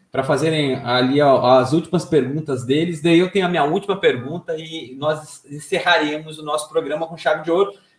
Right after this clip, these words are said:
Concordo com o Juliano Alcântara, acho que um programa é muito pouco pra escutar o Max Delhomme, né? <laughs> Por isso que ele tá já a segunda vez que tá sendo convidado, não pra falar dele,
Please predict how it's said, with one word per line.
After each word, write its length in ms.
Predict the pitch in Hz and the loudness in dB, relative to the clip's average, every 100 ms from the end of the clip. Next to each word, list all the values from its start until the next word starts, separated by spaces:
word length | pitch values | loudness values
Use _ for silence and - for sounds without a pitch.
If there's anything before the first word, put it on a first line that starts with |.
| _ | _
Concordo 640 | 214 220 - 196 208 185 | 4 4 6 8 8 6
com 440 | 180 175 175 170 165 | 2 2 2 2 2
o 80 | 151 | 2
Juliano 360 | 156 160 165 | 2 4 4
Alcântara, 640 | 160 156 156 180 202 185 185 - _ | 2 0 0 0 0 -2 -4 -14 _
acho 380 | - 156 175 - | 0 2 2 -2
que 100 | 170 | -4
um 60 | 170 | -4
programa 520 | 156 156 151 156 165 | -2 0 2 2 2
é 40 | |
muito 300 | 156 180 208 | 0 -2 -4
pouco 420 | - 160 170 - 170 | 0 4 6 4 -2
pra 140 | 156 | -2
escutar 480 | 143 127 - 127 131 | -2 -2 2 6 6
o 240 | 123 123 | 4 2
Max 320 | 123 127 131 - | 2 0 0 0
Delhomme, 480 | 127 123 147 190 202 - - _ - | 2 4 4 2 -4 -10 -20 _ -4
né? 260 | 131 170 - - 123 - | 0 0 -2 -14 -12 -2
<laughs> 260 | 185 165 139 - _ _ _ | 2 2 2 -12 _ _ _
Por 140 | 202 196 | 4 8
isso 180 | 254 | 8
que 60 | 262 | 8
ele 120 | 233 | 8
tá 280 | 208 220 220 | 8 8 8
já 180 | 196 208 | 8 6
a 280 | 196 - 156 | 4 2 2
segunda 460 | 202 170 226 220 | 4 2 0 -2
vez 260 | 165 196 190 | 0 -2 -4
que 80 | - | -10
tá 80 | |
sendo 240 | 170 190 180 | -8 -8 -10
convidado, 480 | 185 165 175 170 175 | -8 -6 -4 -4 -2
não 180 | 214 | -4
pra 120 | 254 233 | -2 -2
falar 280 | 202 196 | 0 -2
dele, 560 | 165 151 185 160 156 - | -2 -2 -2 -4 -8 -16